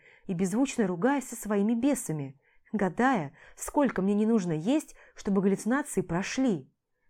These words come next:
Бесы болтают, что около двух недель. Но я же умный человек, понимаю, что Аля может подмешать отраву в воду, например, испортить фильтр или как-то засунуть в кран.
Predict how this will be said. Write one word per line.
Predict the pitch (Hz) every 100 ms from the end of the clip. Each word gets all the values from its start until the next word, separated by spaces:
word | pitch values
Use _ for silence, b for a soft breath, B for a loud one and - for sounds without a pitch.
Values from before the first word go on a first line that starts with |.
| -
Бесы | 190 277 - 180
болтают, | 190 190 190 143 - b b
что | - 214
около | - 294 311 302
двух | 214 190 -
недель. | 262 240 233 151 - _ _ _
Но | 190
я | 190 180
же | 165 175 -
умный | 311 220 170
человек, | 180 190 175 147 - B B B B
понимаю, | 214 220 202
что | 190 - -
Аля | 285 294 202
может | 180 175 156 - _
подмешать | 220 190 214 233 208
отраву | - 190 220 285 196 151 -
в | 208
воду, | 220 269 165 139 151 _ _ 190
например, | 165 175 208 311 -
испортить | 311 - 196 170 - 220
фильтр | - 269 180 - 147 -
или | 185
как-то | 170 269 277 - 147 b b b
засунуть | 190 170 - 311 285 -
в |
кран. | - 254 160